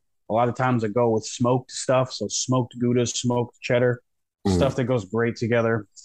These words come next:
Speaker 1: My mac and cheese is fire, and I've done it,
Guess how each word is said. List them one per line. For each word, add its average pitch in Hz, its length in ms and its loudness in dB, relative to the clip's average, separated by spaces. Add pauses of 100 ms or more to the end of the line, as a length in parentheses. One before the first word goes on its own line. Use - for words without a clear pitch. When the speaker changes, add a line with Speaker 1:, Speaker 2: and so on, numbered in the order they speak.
(920)
Speaker 1:
My 151 100 4
mac 175 240 4
and 151 80 4
cheese 127 220 4
is 104 160 -4
fire, 110 300 4
and 107 80 0
I've 113 140 0
done 123 200 2
it, 117 100 0